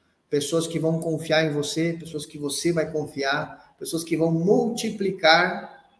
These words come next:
a sua informação. E isso é o marketing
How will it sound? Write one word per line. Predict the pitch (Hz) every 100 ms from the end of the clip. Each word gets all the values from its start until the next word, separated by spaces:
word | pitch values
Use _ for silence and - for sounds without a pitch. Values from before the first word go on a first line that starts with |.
| _
a | - 131
sua | - 151
informação. | 147 139 127 - 127 143 147 - _ _ _ _ _
E | 135 143 165
isso | 170 170 160
é | 156
o | 160 156
marketing | 143 143 147 160 143 - 156 151